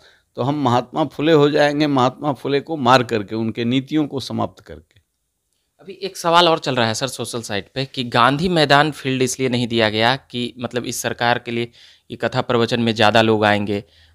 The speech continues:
Speaker 2: फिर उधर कर दिया गया यहाँ से चालीस किलोमीटर दूर पटना से।
Speaker 1: अच्छा है, सद्बुद्धि आई और आयोजकों को भी सुविधा हो गई। गांधी मैदान में वहाँ तो जनता घेरे रहेगी। गांधी मैदान में नरेंद्र मोदी जी आए थे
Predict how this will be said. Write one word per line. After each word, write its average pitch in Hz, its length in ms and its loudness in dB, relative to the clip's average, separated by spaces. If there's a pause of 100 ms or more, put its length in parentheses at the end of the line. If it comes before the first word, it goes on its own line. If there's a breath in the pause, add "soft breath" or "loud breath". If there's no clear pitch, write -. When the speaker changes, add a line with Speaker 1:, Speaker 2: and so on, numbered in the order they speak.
(140 soft breath)
Speaker 2:
फिर 127 340 -2
उधर 127 240 0
कर 120 160 0
दिया 113 220 4
गया 113 140 6
यहाँ 113 180 2
से 117 100 -6
चालीस 110 360 0
किलोमीटर 110 380 -2
दूर 107 220 -2
पटना 98 360 -6
से। 98 200 -18 (300)
Speaker 1:
अच्छा 147 320 2
है, 110 220 2
सद्बुद्धि 101 600 -4
आई 87 340 -2 (720)
और 104 180 -4 (140)
आयोजकों 104 500 -6
को 120 140 -6
भी 117 120 -4
सुविधा 104 380 0
हो 98 220 4
गई। 76 260 -18 (560 soft breath)
गांधी 107 480 -2
मैदान 110 400 2
में 143 140 -2
वहाँ 131 300 -2
तो 170 160 -10
जनता 120 380 -2
घेरे 139 360 2
रहेगी। 95 420 -2
गांधी 117 380 -2
मैदान 117 420 -2
में 131 200 -4
नरेंद्र 127 420 -2
मोदी 110 340 -6
जी 226 200 -6
आए 110 220 4
थे 104 340 -6